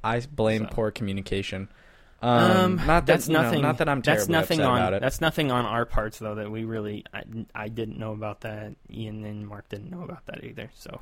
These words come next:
Speaker 1: I know.
Speaker 2: Corey had that connection. We didn't
Speaker 1: It's that
Speaker 2: really,
Speaker 1: dumb,
Speaker 2: weren't
Speaker 1: dumb,
Speaker 2: aware of it.
Speaker 1: dumb person. Not a dumb person. I'm just, like, part of me is like,
Speaker 2: Max
Speaker 1: "I
Speaker 2: is
Speaker 1: could,"
Speaker 2: grumpy. He wanted
Speaker 1: I
Speaker 2: that
Speaker 1: am.
Speaker 2: code.
Speaker 1: Uh, well, I mean, I wanna play the game, and I was gonna play the game no matter what. Part of me is like,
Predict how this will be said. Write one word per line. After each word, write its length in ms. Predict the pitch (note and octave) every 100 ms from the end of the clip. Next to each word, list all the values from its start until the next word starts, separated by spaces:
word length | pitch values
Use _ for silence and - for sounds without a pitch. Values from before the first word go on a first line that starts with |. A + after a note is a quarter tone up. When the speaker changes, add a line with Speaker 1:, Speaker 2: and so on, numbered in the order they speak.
| -
Speaker 1:
I 60 |
know. 160 | E2 F2+
Speaker 2:
Corey 300 | C3+ B2 A2
had 160 | G#2 G#2+
that 160 | G#2
connection. 420 | - G#2 - G2+
We 80 | G#2
didn't 140 | G2+ G#2
Speaker 1:
It's 80 | G#2
that 120 | E2+
Speaker 2:
really, 120 | G#2
Speaker 1:
dumb, 300 | G2 G2+ G2+
Speaker 2:
weren't 180 | B2 A#2+
Speaker 1:
dumb, 120 | G#2+
Speaker 2:
aware 200 | G2+ A2
of 120 | G#2+ G#2+
it. 140 | G2+ - -
Speaker 1:
dumb 180 | - F#2+
person. 420 | - G#2 - - - - - _ _ _ -
Not 340 | C#3 C3 G#2+
a 20 |
dumb 160 | G2 F#2
person. 360 | G2 F#2 F2 F2+
I'm 200 | G2+ A2
just, 360 | G2+ - - - - - - -
like, 140 | A#2+
part 160 | - C3
of 60 | C3
me 60 |
is 100 | C3
like, 100 | A#2+
Speaker 2:
Max 280 | B2 D#3+ A2+
Speaker 1:
"I 20 |
Speaker 2:
is 100 | C#3
Speaker 1:
could," 80 | B2
Speaker 2:
grumpy. 540 | D3+ D3 C#3+ C3 G#2+ G#2 - - -
He 100 | -
wanted 220 | C#3 C#3+ A#2
Speaker 1:
I 20 |
Speaker 2:
that 120 | B2
Speaker 1:
am. 80 | A2+
Speaker 2:
code. 400 | G#2+ A#2+ A2 G#2+ - - - -
Speaker 1:
Uh, 100 | B2+ -
well, 380 | C3 D3 C3 -
I 100 | A#2
mean, 260 | C3+ B2+ A2 -
I 80 | A#2
wanna 200 | B2+ A#2
play 200 | - A2
the 60 | G2+
game, 200 | G2+ F#2
and 80 |
I 40 | F#2
was 160 | G2 G#2
gonna 100 | F#2+
play 160 | G2
the 60 | F#2+
game 140 | F#2
no 60 | F#2+
matter 200 | F#2 F2+
what. 320 | F2 - -
Part 160 | - D3
of 60 | D3
me 60 |
is 160 | B2 A2+
like, 280 | G2+ G2